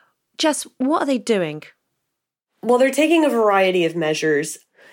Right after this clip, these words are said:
Speaker 2: Some states are working to expand their public health insurance programs that would allow women who are low income to obtain abortions paid for by, uh, public health insurance.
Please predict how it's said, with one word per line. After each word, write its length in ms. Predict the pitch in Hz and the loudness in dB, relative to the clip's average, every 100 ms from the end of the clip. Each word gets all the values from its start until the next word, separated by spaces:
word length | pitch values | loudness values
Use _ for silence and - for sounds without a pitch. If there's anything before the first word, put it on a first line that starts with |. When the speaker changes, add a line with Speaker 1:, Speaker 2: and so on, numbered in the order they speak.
| _ | _
Speaker 2:
Some 260 | - - 269 | -6 -2 0
states 300 | 269 254 254 | 0 0 0
are 80 | |
working 300 | 208 208 214 | 0 0 -2
to 120 | 202 190 | 0 -2
expand 540 | 170 - - 185 185 | -2 -6 -2 0 2
their 80 | 175 | 0
public 320 | 180 180 160 | 0 -4 -2
health 240 | 165 156 | -2 -2
insurance 440 | 170 165 175 170 170 | -4 -2 0 0 -2
programs 640 | - 180 170 180 175 180 | -2 -2 0 0 0 0
that 140 | 185 | 0
would 100 | 180 | 0
allow 440 | 170 170 165 170 - | 0 0 0 0 -2
women 480 | 180 175 175 175 - - | -2 0 0 0 -4 -10
who 280 | 170 175 170 | -2 0 0
are 220 | 165 165 | 0 -2
low 320 | 165 175 175 175 | 0 0 2 2
income 680 | 170 175 208 185 180 180 _ - | 0 -4 -2 -2 -2 -6 _ -4
to 140 | 202 | -2
obtain 340 | 180 - 190 | -2 -2 0
abortions 580 | 180 180 185 180 185 175 | 0 0 0 0 -4 -4
paid 320 | - 185 175 | -4 -2 -2
for 300 | 175 180 170 | -2 0 0
by, 520 | 165 165 160 156 156 160 - _ _ - | 0 -2 -2 -2 -4 -6 -20 _ _ -8
uh, 240 | 160 156 | -2 -2
public 340 | 151 196 175 170 | -2 -2 -2 0
health 220 | 165 165 | -2 -2
insurance. 640 | 175 - 180 180 185 - | -4 0 0 0 -4 -10